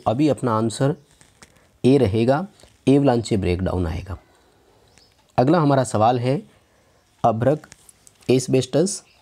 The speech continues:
और फाइबर ग्लास किस प्रकार के अचालक पदार्थ है, किस वर्ग के अचालक पदार्थ है? सभी को याद होगा ना, वाई, ए, ई, बी,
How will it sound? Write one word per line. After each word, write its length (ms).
और 140
फाइबर 340
ग्लास 440
किस 140
प्रकार 360
के 140
अचालक 320
पदार्थ 360
है, 60
किस 260
वर्ग 240
के 140
अचालक 380
पदार्थ 300
है? 120
सभी 260
को 120
याद 280
होगा 220
ना, 180
वाई, 520
ए, 440
ई, 360
बी, 440